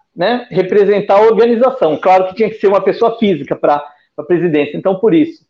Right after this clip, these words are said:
E em dois mil e quatro, quando saiu o Eduardo do Give, o Give dizia, "Não, nós somos o presidente, a gente vai substituir simplesmente a pessoa", né?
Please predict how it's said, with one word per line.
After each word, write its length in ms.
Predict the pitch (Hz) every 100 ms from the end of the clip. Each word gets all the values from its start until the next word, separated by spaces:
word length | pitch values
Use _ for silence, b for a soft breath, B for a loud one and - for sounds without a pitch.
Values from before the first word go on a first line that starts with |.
| b b -
E 80 |
em 160 | 208 233
dois 180 | 226 202
mil 200 | 214 208
e 80 | -
quatro, 460 | 214 226 226 233 -
quando 240 | 214 190
saiu 320 | 185 208 202
o 60 | 202
Eduardo 580 | 175 180 170 160 165 156
do 120 | 214
Give, 520 | 185 226 226 180 - _ _ _ _ _ _ _ _ _ _
o 140 | 185
Give 640 | 190 156 233 208 175 139 B B -
dizia, 360 | 190 170 208 190
"Não, 240 | 208 214
nós 260 | 170 220 -
somos 240 | 214 180
o 60 | 151
presidente, 440 | 185 160 165 -
a 60 | 151
gente 160 | 170
vai 120 | 190 196
substituir 760 | 233 190 233 233 - 196 247
simplesmente 440 | 247 185 185 208 214
a 20 |
pessoa", 540 | 220 269 - 196 160
né? 200 | 160 220